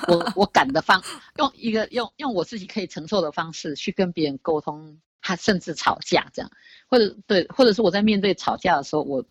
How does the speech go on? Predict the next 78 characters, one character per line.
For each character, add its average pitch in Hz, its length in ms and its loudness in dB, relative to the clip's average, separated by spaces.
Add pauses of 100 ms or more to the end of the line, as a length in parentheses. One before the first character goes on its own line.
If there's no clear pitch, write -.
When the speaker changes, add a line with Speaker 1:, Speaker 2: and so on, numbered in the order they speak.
Speaker 1:
我 143 120 -6
可 180 160 2
以 170 40 2
用 175 240 -2
什 139 140 -6
么 143 80 0
样 156 100 0
的 147 60 -8
方-， 160 160 -4 (140)
我 180 80 4
可 254 140 6
以 - 20 6
去 254 80 6
思 233 180 -2
考 139 200 0
说， 185 120 0
我 156 120 0
可 170 120 0
以 170 40 2
用 185 120 -2
什 - 120 -14
么 165 60 -2
样 165 60 0
的 151 80 0
方 156 220 -4
法， 104 200 0 (300)
我 175 120 6
又 196 60 8
可 196 120 4
以 156 40 6
表 117 280 2
达 120 200 2
我 131 140 -2
的 127 180 0 (180)
想 - 340 0
法， - 240 0
Speaker 2:
嗯。 175 200 -6 (240)
Speaker 1:
但 196 160 6
是 202 100 6
又 208 160 8
不 - 180 -8
会 185 120 8
让 180 160 4
我 - 60 -2
自 - 180 -6
己 123 240 -4 (920)
落 196 200 10
在 180 140 6
很 135 160 -8
害 165 220 0
怕 151 180 -4
的， 120 180 -10 (320)
的 135 120 -4
状 143 240 -2
况 127 320 -2
等 123 220 -8
等。 - 180 -12
Speaker 2:
嗯。 175 180 -12
Speaker 1:
就 262 80 4
是 294 80 4
我 226 80 2
们 156 80 -6
现 247 100 4
在， 247 60 -2
因 254 80 6
为 285 140 4
我 160 40 -2
们 143 80 -4
是 220 120 -2
成 147 160 -4
年 151 120 -2
人， 143 120 0
我 127 40 0
们 131 80 0
是 185 120 2
有 151 80 6
能 123 280 2
力 156 200 2